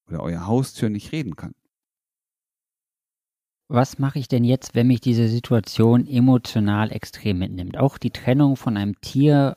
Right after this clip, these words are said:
Speaker 2: ist ja für viele eine super schwierige Situation. Also was kann ich machen, um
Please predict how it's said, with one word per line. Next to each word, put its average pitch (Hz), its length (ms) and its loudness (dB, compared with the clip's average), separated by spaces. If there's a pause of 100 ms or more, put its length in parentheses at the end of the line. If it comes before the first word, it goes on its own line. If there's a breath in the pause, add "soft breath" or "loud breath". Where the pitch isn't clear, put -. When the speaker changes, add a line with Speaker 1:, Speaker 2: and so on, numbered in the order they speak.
(160)
Speaker 2:
ist 135 240 -4
ja 117 100 0
für 117 140 -6
viele 120 540 2
eine 120 180 0
super 113 260 -4
schwierige 104 560 -2
Situation. 98 640 -4 (340)
Also 107 200 -2
was 120 160 0
kann 127 140 0
ich 120 120 0
machen, 151 460 0 (380)
um 123 400 2